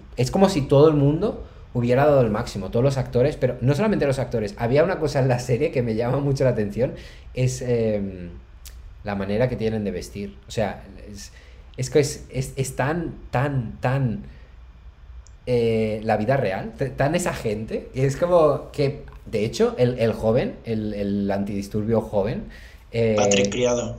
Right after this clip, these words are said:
Speaker 2: se llama.
Speaker 1: ¿Cómo?
Speaker 2: Patrick Criado.
Speaker 1: Ah,
Speaker 2: No sé
Speaker 1: el,
Speaker 2: por qué me
Speaker 1: el, el
Speaker 2: sigue
Speaker 1: actor.
Speaker 2: en Instagram.
Speaker 1: Te, no me jodas que te sigue.
Speaker 2: <laughs> Sí.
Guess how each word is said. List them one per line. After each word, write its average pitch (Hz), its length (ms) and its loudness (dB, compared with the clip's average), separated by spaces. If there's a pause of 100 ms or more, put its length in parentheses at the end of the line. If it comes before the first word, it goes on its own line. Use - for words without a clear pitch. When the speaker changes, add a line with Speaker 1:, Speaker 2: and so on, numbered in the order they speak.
Speaker 2:
se - 160 -12
llama. 110 140 -8 (260)
Speaker 1:
¿Cómo? 180 280 -2 (840)
Speaker 2:
Patrick 120 400 -2 (100)
Criado. 104 440 -4 (420)
Speaker 1:
Ah, 135 160 6
Speaker 2:
No 131 60 6
sé 139 120 10
Speaker 1:
el, 135 40 6
Speaker 2:
por 127 120 4
qué - 60 -2
me 135 80 2
Speaker 1:
el, 139 60 2
el - 0 -
Speaker 2:
sigue 135 220 2
Speaker 1:
actor. - 300 4
Speaker 2:
en 107 120 -4
Instagram. 107 280 -12 (1120)
Speaker 1:
Te, 139 240 0
no 117 180 0
me 113 120 0
jodas 127 380 -2
que 117 100 -4
te 98 80 -6
sigue. 104 420 -8
Speaker 2:
<laughs> - 60 -16 (640)
Sí. - 380 -8